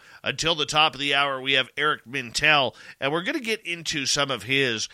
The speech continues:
favorite paranormal encounters that he has had over the years of investigating ghosts. Now, whether you believe in them or not, that is your choice.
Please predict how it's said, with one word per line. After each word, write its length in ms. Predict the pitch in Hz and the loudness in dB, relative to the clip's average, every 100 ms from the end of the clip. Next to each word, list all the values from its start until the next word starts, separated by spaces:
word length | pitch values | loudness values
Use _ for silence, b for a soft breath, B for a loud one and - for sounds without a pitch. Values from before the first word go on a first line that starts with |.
| b b | b b
favorite 560 | - 151 160 165 160 - | -2 0 0 -2 -6 -2
paranormal 640 | 143 151 143 143 147 123 | 0 0 0 -4 -4 -4
encounters 800 | 98 - 147 160 139 110 101 - b b b | -6 -2 0 0 -2 -2 -4 -6 b b b
that 180 | 127 - | 0 0
he 220 | 143 196 | -4 -4
has 180 | 147 139 | -2 0
had 260 | 123 117 | 2 2
over 200 | 123 165 | 0 -4
the 100 | 180 | -6
years 400 | 135 127 131 127 | -4 -2 -2 -2
of 160 | - 127 | -6 -10
investigating 1000 | 110 113 123 - 117 107 95 101 117 113 | -6 -4 -2 -4 -6 -6 -6 -6 -10 -6
ghosts. 600 | 147 202 180 87 - - b b b | 0 2 2 -2 -4 -4 b b b
Now, 140 | 101 101 | -2 0
whether 220 | 110 107 | 0 -2
you 140 | 104 | -4
believe 340 | 95 95 101 104 | -6 -8 -8 -6
in 80 | 107 | -6
them 180 | 120 95 | -6 -8
or 180 | 107 98 | -10 -10
not, 460 | 90 92 127 170 | -8 -4 -4 -4
that 160 | 101 98 | -4 -4
is 240 | 95 - | -2 -4
your 320 | 87 120 165 139 | -2 -4 -4 -4
choice. 520 | - 107 143 208 | -4 0 0 0